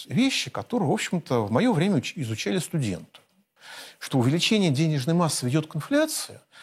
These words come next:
только при достаточности денег. Если, ну, к-, здесь как,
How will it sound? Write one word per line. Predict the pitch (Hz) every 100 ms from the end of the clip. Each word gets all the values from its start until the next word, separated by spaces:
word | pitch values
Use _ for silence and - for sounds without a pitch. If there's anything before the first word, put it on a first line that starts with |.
| -
только | - 240 202
при | -
достаточности | 202 226 - 190 - - - - -
денег. | - - - _ _ _ _ _ _ _ _ _ _ _
Если, | 160 -
ну, | 185 269
к-, | - 214
здесь | 202 269
как, | - 214